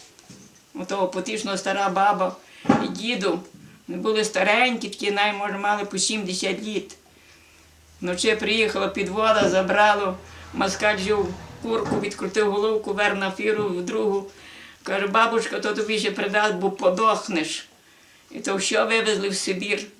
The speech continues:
Хто ще з хлопців признав, відки вони є, то все вивезли в Сибір. Родичі. А брат ще не признав, бо сам мій тато казав,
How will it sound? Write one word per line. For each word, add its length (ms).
Хто 240
ще 160
з 60
хлопців 420
признав, 480
відки 340
вони 240
є, 340
то 120
все 240
вивезли 420
в 60
Сибір. 360
Родичі. 300
А 80
брат 300
ще 120
не 100
признав, 380
бо 100
сам 220
мій 100
тато 320
казав, 380